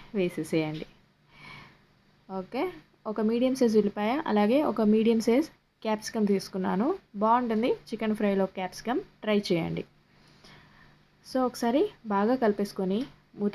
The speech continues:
పెట్టేద్దాం. So, ఈ క్యాప్సికమ్ కూడా మనకి లైట్గా ఫ్రై అయిన తర్వాత, ఒక హాఫ్ టీ స్పూన్ పసుపు, వన్ టీ స్పూన్ అల్లం వెల్లుల్లి పేస్ట్ వేసేసుకొని, అల్లం పచ్చివాసన పోయి,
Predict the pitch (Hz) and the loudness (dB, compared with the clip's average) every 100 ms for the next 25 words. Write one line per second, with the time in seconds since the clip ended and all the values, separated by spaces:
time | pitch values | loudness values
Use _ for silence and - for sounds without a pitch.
0 | 196 180 185 175 285 370 - _ _ _ | -2 -2 -4 0 0 0 -4 _ _ _
1 | _ _ _ _ _ _ _ - 214 214 | _ _ _ _ _ _ _ -2 0 4
2 | 208 202 208 208 208 - 233 226 220 302 | 2 2 0 -2 -2 -4 -2 2 2 2
3 | 359 - 214 202 202 202 196 202 214 208 | 0 -8 -6 -4 0 2 2 4 2 4
4 | 202 202 196 190 190 185 185 330 440 _ | 4 4 2 0 -2 -2 -2 -2 -4 _
5 | _ _ _ _ _ - - 240 247 233 | _ _ _ _ _ -20 -12 -2 6 6
6 | 233 - 233 - 220 208 202 - 277 415 | 6 0 -6 -2 -2 0 -2 -2 -2 -4
7 | - _ _ _ _ _ _ _ _ 226 | -6 _ _ _ _ _ _ _ _ 0
8 | 240 233 233 220 269 392 - - 233 220 | 0 4 2 2 -2 -6 -6 -2 2 4
9 | 202 180 170 160 160 - - - _ 208 | 4 4 0 -2 -8 -10 -18 -20 _ -6
10 | 196 196 - 202 240 415 - - 208 240 | -2 -2 -2 -4 -2 -4 -6 -6 -2 0
11 | 254 208 208 202 202 196 185 196 233 | 0 0 2 2 0 -2 -2 -2 0